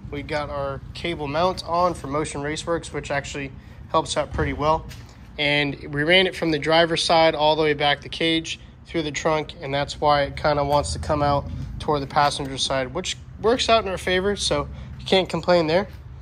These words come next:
And it also leaves it a little bit longer, so if we do change the position of the handle, we do have, you know, about a foot of extra length. All I have to do is straighten that out for the one side,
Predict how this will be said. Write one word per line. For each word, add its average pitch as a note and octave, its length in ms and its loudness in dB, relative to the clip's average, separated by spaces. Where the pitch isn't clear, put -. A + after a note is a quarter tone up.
And F#3+ 160 6
it G3 100 6
also A3 320 6
leaves F#3+ 260 0
it F3+ 80 6
a D#3+ 40 0
little F#3+ 340 4
bit F3+ 140 0
longer, F3+ 420 4
so E3+ 220 0
if - 100 -6
we D#3 80 -4
do E3 180 0
change E3+ 440 -2
the C#3+ 180 -2
position D#3 500 -4
of C#3+ 180 -4
the C3 180 -6
handle, D#3+ 380 -2
we D3+ 100 -4
do D#3+ 160 -2
have, E3 300 6
you E3 60 -6
know, D3 120 0
about D3 240 2
a C3 40 -2
foot E3+ 360 0
of D3 140 -4
extra D3+ 320 -2
length. D3+ 480 -4
All C#3 180 2
I - 20 4
have C3+ 120 0
to C#3 80 -8
do C3 160 -6
is B2+ 80 -6
straighten D3 380 -2
that C#3 160 0
out C#3 220 0
for C#3 120 -8
the B2+ 100 -8
one C3 240 -2
side, D3+ 360 0